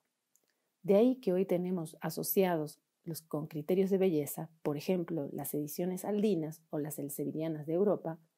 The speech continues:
o, para el caso mexicano, las de Ignacio Cumplido o las de Editorial Alcancía, por mencionar solo dos ejemplos. Finalmente, el criterio de raro, que muchas veces está vinculado con el de curioso,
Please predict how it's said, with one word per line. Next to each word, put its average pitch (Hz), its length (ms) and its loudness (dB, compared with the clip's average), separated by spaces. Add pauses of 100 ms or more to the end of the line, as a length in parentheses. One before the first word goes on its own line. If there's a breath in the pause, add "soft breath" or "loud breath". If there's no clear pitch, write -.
(340)
o, 214 220 6
para 156 160 0
el 135 80 -8
caso 160 260 -4
mexicano, 170 680 -4 (340)
las 165 180 2
de 170 80 2
Ignacio 160 420 -2
Cumplido 190 640 2 (440)
o 226 280 6
las 160 200 0
de 151 200 0
Editorial 151 540 -4
Alcancía, 147 680 -8 (220)
por 160 140 -2
mencionar 156 480 -4
solo 151 360 -4
dos 147 220 -8
ejemplos. - 580 -6 (960)
Finalmente, 196 760 2 (240)
el 156 180 -8
criterio 165 460 0
de - 260 -6
raro, 165 460 -4 (520)
que 175 100 -2
muchas 208 300 2
veces 226 340 0
está 185 260 0
vinculado 202 580 2
con 160 160 -4
el 139 140 -6
de 131 100 -6
curioso, 156 560 -6